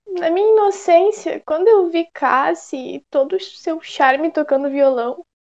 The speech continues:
foi simplesmente impossível não ficar curiosa e não me apaixonar. Eu não conseguia entender por que todo mundo na minha volta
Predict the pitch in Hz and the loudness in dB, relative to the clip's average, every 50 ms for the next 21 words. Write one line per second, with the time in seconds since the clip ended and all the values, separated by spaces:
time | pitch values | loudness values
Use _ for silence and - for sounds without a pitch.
0 | _ _ _ _ _ _ _ _ _ _ _ _ _ _ _ - 381 359 403 440 | _ _ _ _ _ _ _ _ _ _ _ _ _ _ _ -4 -2 0 0 0
1 | - 554 571 554 554 539 571 571 571 571 571 - 554 571 - - 508 523 605 622 | 0 0 4 6 6 6 4 4 -2 -4 -4 -4 -12 -12 -8 -4 -4 -2 2 4
2 | 587 494 440 415 403 403 - - 349 349 - 349 320 320 294 269 269 269 285 277 | 4 4 4 2 0 -2 2 0 0 2 2 0 2 4 6 6 6 6 6 4
3 | 277 285 269 277 262 269 277 285 285 277 277 277 - 294 269 254 - - - - | 0 -4 -4 -4 -4 -4 -4 -4 -4 -4 -6 -6 -8 -10 -8 -6 -6 -6 -8 -8
4 | - _ _ _ _ _ _ _ _ _ _ _ _ _ _ - 294 302 330 370 | -12 _ _ _ _ _ _ _ _ _ _ _ _ _ _ -8 -4 -2 0 0
5 | 370 415 415 415 427 403 392 392 403 466 508 508 - 440 392 349 349 370 370 381 | 2 2 0 2 2 2 4 4 4 4 4 4 2 2 4 4 2 0 0 -2
6 | 381 370 - 370 359 - - 349 330 349 440 440 392 370 359 381 403 427 392 392 | -6 -2 -2 -4 -4 -4 -4 -4 0 2 4 4 4 4 2 4 4 4 4 4
7 | 359 349 339 339 330 330 302 294 277 254 254 269 - - _ - 339 302 302 - | 2 0 2 4 4 4 4 2 -2 0 0 -2 -4 -6 _ -8 -6 -6 -6 -8